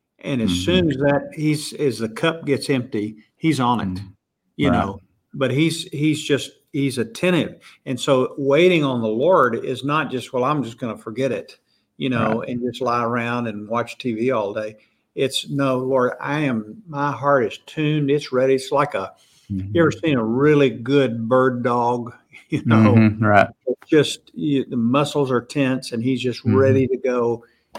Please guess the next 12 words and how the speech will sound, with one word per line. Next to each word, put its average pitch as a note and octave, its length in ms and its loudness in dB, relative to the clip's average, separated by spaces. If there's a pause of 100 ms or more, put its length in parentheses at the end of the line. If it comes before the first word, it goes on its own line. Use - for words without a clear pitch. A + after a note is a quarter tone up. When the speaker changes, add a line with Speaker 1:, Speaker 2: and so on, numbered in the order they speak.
(100)
Speaker 1:
It's - 280 -6
that D3+ 260 2
idea, B2 800 -2
"But C#3 240 -4
I'm D3 240 0
not C#3+ 240 0
moving A2+ 500 -4 (460)
till A2+ 220 8
I C3+ 160 6
Speaker 2:
Mm-hmm. - 220 -2
Speaker 1:
see D#3 120 0
your, C#3 360 2